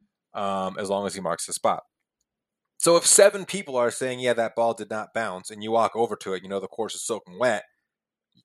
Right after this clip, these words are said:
it's absolutely reasonable to believe that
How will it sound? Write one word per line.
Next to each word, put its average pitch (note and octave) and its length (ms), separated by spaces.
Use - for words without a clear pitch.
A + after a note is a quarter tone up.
it's - 220
absolutely C#3+ 560
reasonable A#2 440
to - 100
believe G#2 560
that G2+ 300